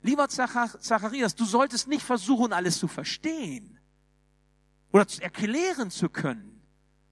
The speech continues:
sondern du solltest dich darauf einlassen. Du solltest mir vertrauen. Du solltest mal etwas wagen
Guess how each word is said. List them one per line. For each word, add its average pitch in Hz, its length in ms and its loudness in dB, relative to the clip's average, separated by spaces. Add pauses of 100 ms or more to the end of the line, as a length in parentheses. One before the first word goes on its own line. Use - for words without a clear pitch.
(100)
sondern 180 240 0
du 175 80 0
solltest 185 400 -2
dich 185 140 -8
darauf 143 380 -8
einlassen. 185 720 -10 (760)
Du 160 80 0
solltest 175 340 -2
mir 160 120 -6
vertrauen. 214 600 -4 (840)
Du 180 80 2
solltest 180 320 0
mal 185 120 -4
etwas 147 440 -6
wagen 185 680 -4